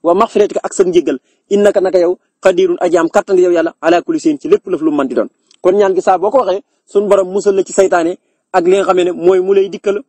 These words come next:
wala mu lay sant ak may, wala mu lay jax-jaxal ci saayir ak ci baatin, yàlla dana ci musal.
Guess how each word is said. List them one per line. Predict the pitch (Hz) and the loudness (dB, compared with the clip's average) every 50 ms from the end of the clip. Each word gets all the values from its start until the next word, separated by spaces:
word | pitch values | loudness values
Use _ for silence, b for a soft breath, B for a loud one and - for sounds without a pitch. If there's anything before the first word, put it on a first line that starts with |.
| _ _ _ | _ _ _
wala | 156 170 190 | 0 0 2
mu | 185 196 | 2 2
lay | 202 190 | 0 0
sant | - 202 190 160 | -2 -4 -2 0
ak | 139 175 165 | 0 0 0
may, | 180 180 180 - | 0 -2 -2 -2
wala | - 156 170 185 | 0 0 0 0
mu | 180 185 | 2 2
lay | 185 175 165 | 0 0 0
jax-jaxal | 151 190 - 165 170 - 180 170 - _ _ _ _ _ | -2 -2 -2 -2 -2 -2 -2 -2 -2 _ _ _ _ _
ci | - 165 | -6 -2
saayir | - 170 170 175 - | 0 0 0 0 -4
ak | - - | -4 -4
ci | 165 | 0
baatin, | 151 151 - 165 165 | 0 0 0 0 0
yàlla | 165 156 | 0 0
dana | 147 151 139 | 0 -2 -4
ci | - - | -2 -4
musal. | 135 123 - 110 | -4 -4 -4 -8